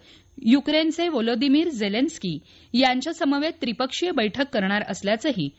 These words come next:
ट्रम्प यांनी म्हटलं आहे. जन्माष्टमीचा सण आज देशभरात सर्वत्र साजरा होईल. त्यानंतर उद्या प्रामुख्यानं महाराष्ट्रात सर्वत्र दहीहंडी उत्सवाचा थरार पाहायला मिळणार आहे.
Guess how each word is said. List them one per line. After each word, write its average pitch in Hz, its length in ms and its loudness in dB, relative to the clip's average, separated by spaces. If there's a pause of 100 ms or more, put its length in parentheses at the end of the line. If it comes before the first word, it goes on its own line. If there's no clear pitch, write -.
(260)
ट्रम्प 294 260 2
यांनी 190 260 0
म्हटलं 233 320 -2
आहे. 151 240 -4 (560)
जन्माष्टमीचा 349 800 2
सण 233 240 -2 (100)
आज 233 180 -2
देशभरात 247 540 -2
सर्वत्र 233 440 -4
साजरा 175 360 -2
होईल. 160 220 -4 (200)
त्यानंतर 190 440 0
उद्या 214 320 0 (320)
प्रामुख्यानं 330 540 2
महाराष्ट्रात 208 560 0 (320)
सर्वत्र 320 420 2
दहीहंडी 320 540 0
उत्सवाचा 214 600 -4
थरार 202 280 -2 (140)
पाहायला 202 320 0
मिळणार 170 340 2
आहे. 156 220 -2